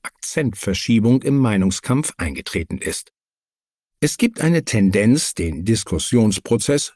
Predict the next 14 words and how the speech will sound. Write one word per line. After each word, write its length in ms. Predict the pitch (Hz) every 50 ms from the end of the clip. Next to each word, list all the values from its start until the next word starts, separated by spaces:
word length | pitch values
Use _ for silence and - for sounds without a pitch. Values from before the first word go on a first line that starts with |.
| _
gleich 460 | - - 160 143 120 123 143 151 - - -
abzukürzen. 880 | - 80 - - - - 73 - - - 76 73 - - - - - - _ _ _ _ _ _ _ _
Man 220 | 175 185 208 202
unternimmt 540 | - 190 190 - 180 170 135 120 127 156 -
dann 220 | - 90 80 82 87
nicht 300 | 107 127 123 - - -
einmal 300 | 110 107 107 110 110 110
mehr 220 | 110 117 117 113
den 240 | 104 120 117 120 110
Versuch, 520 | - - 127 123 123 - 254 240 - - - - - - _
zuvor 560 | - - 175 175 - - 170 90 95 98 - -
inhaltlich 720 | - 190 190 170 127 80 82 87 85 - 98 107 110 - -
zu 160 | - - 90
debattieren, 760 | 90 104 92 98 98 95 - 175 180 185 160 160 165 160